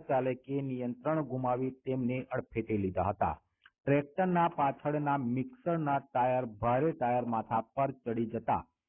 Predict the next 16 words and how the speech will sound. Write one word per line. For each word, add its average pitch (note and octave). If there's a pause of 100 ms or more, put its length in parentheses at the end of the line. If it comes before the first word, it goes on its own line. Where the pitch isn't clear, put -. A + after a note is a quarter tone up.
(180)
યુવકનું F3
ઘટના C#3
સ્થળે C3+ (140)
જ D#3
કરુણ B2
મોત C#3
નીપજ્યું G#2+
હતું. F#2 (1200)
અકસ્માત C3 (300)
બાદ C3+
ટ્રેક્ટર C3
ડ્રાઈવર C3 (120)
વાહન C3
સ્થળે C#3
જ D3+
મૂકીને C3